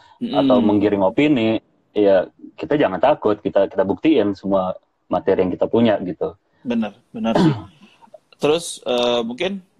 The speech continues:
Speaker 1: kita bisa ngasih tahu juga kira-kira apa aja sih, eh, yang bisa kita lakukan dari sisi kitanya, sisi masyarakatnya ini untuk mengurangi, eh, penyebaran hoaxnya tentang corona ini.
Speaker 2: Mm-mm.
Speaker 1: Mungkin dari lo ada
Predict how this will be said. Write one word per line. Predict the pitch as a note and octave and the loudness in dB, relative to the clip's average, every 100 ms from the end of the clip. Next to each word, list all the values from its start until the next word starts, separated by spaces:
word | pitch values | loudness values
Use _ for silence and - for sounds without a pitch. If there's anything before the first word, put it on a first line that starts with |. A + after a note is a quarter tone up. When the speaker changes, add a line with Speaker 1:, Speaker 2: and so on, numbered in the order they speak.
| _ _ | _ _
Speaker 1:
kita | C#3 F#3+ | -8 -8
bisa | D#3 C3 | -6 -6
ngasih | A#2+ - | -4 -2
tahu | A#2+ | -4
juga | A#2+ A#2 - _ | -2 -4 -6 _
kira-kira | - A#2+ A#2 D3 | -8 -6 -2 -4
apa | C#3 A#2 - A#2 | -2 -6 -4 -4
aja | A#2 C3+ | -4 -8
sih, | - D#3 D#3 - | -8 -10 -10 -8
eh, | A#2+ A#2+ A#2+ A#2 | -4 -2 -2 -4
yang | A2+ | -6
bisa | A2+ A#2 | -8 -10
kita | A#2 A2+ | -10 -8
lakukan | A2 A2+ G#2+ A2+ A2+ A2 _ _ | -8 -8 -4 -4 -4 -10 _ _
dari | C3 A2+ A2 A2+ A2 A2 - | -8 -6 -6 -8 -8 -10 -12
sisi | - A#2 B2 | -12 -10 -10
kitanya, | - A#2 A#2 A2 A#2+ | -10 -6 -4 -4 -6
sisi | - A2+ - A2+ A2 | -8 -10 -8 -8 -6
masyarakatnya | A2+ A2+ A#2+ A2 - - A2 | -8 -6 -4 -2 -4 -4 -6
ini | A2 | -4
untuk | C3 A2+ C3+ | -4 -4 -6
mengurangi, | C3 A#2+ A2 G#2 B2 C#3+ _ _ _ _ _ _ _ - | -8 -14 -12 -12 -14 -18 _ _ _ _ _ _ _ -6
eh, | A2+ A2+ A2 A2 A2 G#2+ - _ - | -2 -2 -2 -2 -2 -4 -8 _ -8
penyebaran | A#2+ A2 G#2+ A2+ | -4 -2 -2 -2
hoaxnya | A#2 G#2 - - B2+ A#2 | -4 -8 -10 -6 -4 -4
tentang | - A2+ A2 A#2+ | -6 -8 -2 -2
corona | B2 F#3 A2+ A2 | -2 -4 -2 -2
ini. | A2 B2 A2+ - _ _ _ _ _ _ - | -4 -4 -6 -10 _ _ _ _ _ _ 0
Speaker 2:
Mm-mm. | E3 G#2 | 2 2
Speaker 1:
Mungkin | D3 | 0
dari | B2+ C3 | -2 0
lo | E3 | 0
ada | C#3+ B2 A2+ | 0 -4 -4